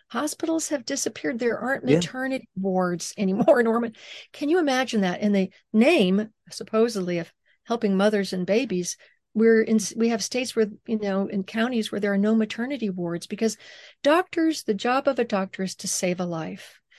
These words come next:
Speaker 1: And if a woman comes in today and she's having a miscarriage, if,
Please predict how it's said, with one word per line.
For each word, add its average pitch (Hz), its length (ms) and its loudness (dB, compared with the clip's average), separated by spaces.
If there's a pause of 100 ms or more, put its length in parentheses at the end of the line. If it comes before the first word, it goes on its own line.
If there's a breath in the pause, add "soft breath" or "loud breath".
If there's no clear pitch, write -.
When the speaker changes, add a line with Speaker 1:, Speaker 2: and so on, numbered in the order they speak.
(300 soft breath)
Speaker 1:
And 214 140 0
if 202 120 -4
a 233 60 4
woman 320 420 2
comes 254 300 -6
in 233 160 2
today 208 580 0
and 185 160 0
she's 294 360 -2
having 247 340 0
a - 20 4
miscarriage, 196 840 -4 (480 loud breath)
if, 254 280 0